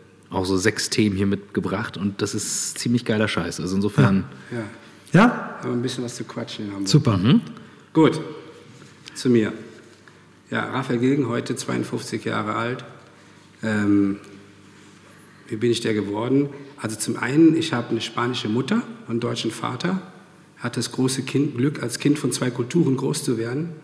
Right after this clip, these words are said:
Speaker 2: Und das hat erstmal einen unschätzbaren Wert, weil man lebt im Spannungsfeld zwischen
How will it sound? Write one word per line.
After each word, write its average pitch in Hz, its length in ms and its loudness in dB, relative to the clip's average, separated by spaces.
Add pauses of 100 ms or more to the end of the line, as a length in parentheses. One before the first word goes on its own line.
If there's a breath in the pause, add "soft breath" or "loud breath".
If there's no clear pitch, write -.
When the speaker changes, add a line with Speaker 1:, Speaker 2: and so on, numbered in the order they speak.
(480 soft breath)
Speaker 2:
Und 123 100 0
das 127 160 0
hat 135 80 0
erstmal 117 300 -2
einen - 80 -2
unschätzbaren 117 600 0
Wert, 143 520 0 (580 soft breath)
weil 135 460 4
man 127 180 2
lebt 139 220 2
im - 80 2
Spannungsfeld 165 720 0
zwischen 127 640 0